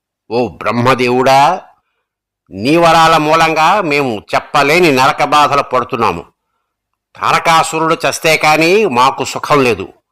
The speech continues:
అని మొత్తుకున్నారు. బ్రహ్మ వాళ్ళతో, "నేను తారకాసురుడికి అసాధారణమైన వరాలు ఇచ్చిన మాట వాస్తవమే, కానీ వరాలు ఇవ్వక ఎలా తప్పుతుంది?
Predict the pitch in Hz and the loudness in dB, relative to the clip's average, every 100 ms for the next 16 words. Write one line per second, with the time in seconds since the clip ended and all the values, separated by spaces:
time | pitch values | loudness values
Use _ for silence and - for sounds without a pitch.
0 | _ - 147 165 113 - 202 143 123 90 | _ -2 0 2 0 -4 -4 -2 -2 -2
1 | - _ _ _ _ _ _ _ _ _ | -8 _ _ _ _ _ _ _ _ _
2 | _ 85 107 117 131 135 113 87 101 117 | _ -14 -6 -4 0 2 2 2 0 0
3 | 123 123 156 170 _ - _ _ _ _ | 0 0 -2 -6 _ -20 _ _ _ _
4 | _ _ 85 95 135 127 80 - 104 147 | _ _ -10 -4 0 0 -2 -4 -2 0
5 | - 139 135 139 139 131 127 98 143 143 | 0 0 0 -2 -6 -4 -4 -2 0 2
6 | 135 135 135 131 131 135 127 110 131 139 | 2 0 0 0 0 0 0 0 2 2
7 | 131 123 - 131 127 123 120 104 98 120 | 0 -6 -8 -6 -2 -2 0 -2 0 -2
8 | - 127 117 110 92 - _ _ _ _ | 0 -2 -2 -2 -6 -8 _ _ _ _
9 | _ _ _ - 135 156 123 123 156 160 | _ _ _ -4 0 2 2 2 2 0
10 | 135 135 - 160 131 151 156 131 - 135 | -2 -4 -4 -2 2 0 0 -6 -8 -10
11 | 120 95 85 | -10 -10 -16